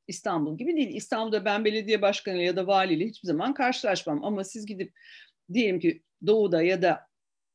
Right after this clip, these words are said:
işte İç Anadolu'da küçük bir ilin ya da ilçenin derneğiyseniz siz orada her gün sokağa çıktığınızda belki karşılaşıyorsunuz bu insanlarla ve oradaki koşullar içinde,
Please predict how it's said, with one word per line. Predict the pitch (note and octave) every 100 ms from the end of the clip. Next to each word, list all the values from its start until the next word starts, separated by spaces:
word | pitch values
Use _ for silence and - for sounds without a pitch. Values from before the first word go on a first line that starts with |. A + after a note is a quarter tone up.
| _ -
işte | E3 G3+
İç | G#3+ A#3+
Anadolu'da | G3 D#3+ D3+ D#3
küçük | - - -
bir | A3 -
ilin | G#3 G3+ F#3+ D#3 _ _ _ -
ya | F#3+ F#3
da | F3 -
ilçenin | F#3 G3 E3 G#3 F#3 E3+
derneğiyseniz | F3 G3+ A#3+ D#4+ D#4 E3 B3+ G4+
siz | A3+ G3+
orada | A#3+ B3 D4
her | E4 C4+
gün | A#3
sokağa | D#4+ A#3+ - A3+ A3+
çıktığınızda | - - G#3+ A3+ C4+
belki | G#3+ F#3 C#4
karşılaşıyorsunuz | C4 G3+ G#3 A#3 G#3+ A#3+ A#3 G3 F3 E3
bu | E3
insanlarla | D#3+ D#3+ D#3 E3 F3 D4 G4 - _ _ _ _
ve | F#3 C4 E4+ - -
oradaki | G#3+ C#4 A#3 A3+ F#3+
koşullar | G3 - F#3 E3+ E3
içinde, | - F3 D#3+ D3 C3